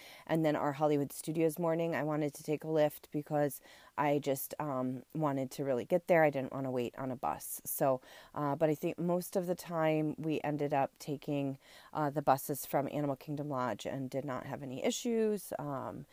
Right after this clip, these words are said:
they were never super full. They were pretty timely, so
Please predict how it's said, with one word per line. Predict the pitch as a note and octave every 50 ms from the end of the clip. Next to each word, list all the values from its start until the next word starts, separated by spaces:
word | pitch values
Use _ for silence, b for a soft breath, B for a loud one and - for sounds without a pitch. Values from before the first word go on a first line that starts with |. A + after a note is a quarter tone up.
| b b b b b b
they | D3+ D3
were | C#3+ C#3+
never | C#3+ C#3+ C#3 D3 D3+ C#3 C3+ C3+ C3+ C3+ C#3+
super | - - - C#3+ - -
full. | B2+ - - - D4 D#4 D4+ D4 D4 D4 D4 C#4+ C#4+ C#4+ C#4 C4 A#3
They | F#3+ E3+ D#3
were | D3 C#3+ C#3+ C#3+ D3+ D#3 D3+ - _ _ _ _ _ -
pretty | - - F3 E3+ D#3+
timely, | - - F#3+ F#3 G#3+ B3 B3+ C4 C4+ C#4 C4+
so | B3+ - - F3 D#3+ D3+